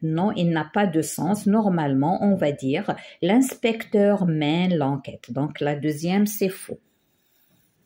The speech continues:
La troisième, suite de mots. Qui a révélé ton secret ? Là aussi, on pose une question. C'est une phrase interrogative, donc on va la recopier. Les enfants,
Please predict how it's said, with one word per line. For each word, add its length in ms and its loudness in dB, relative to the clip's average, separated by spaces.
La 120 2
troisième, 800 0
suite 440 -4
de 120 2
mots. 300 -2
Qui 120 -2
a 300 4
révélé 400 6
ton 240 2
secret ? 680 -2
Là 300 -4
aussi, 520 0
on 160 0
pose 540 2
une 180 -2
question. 500 -4
C'est 260 -8
une 100 -2
phrase 540 -6
interrogative, 880 -2
donc 300 -2
on 180 -2
va 420 -4
la 200 -6
recopier. 640 -8
Les 260 6
enfants, 540 2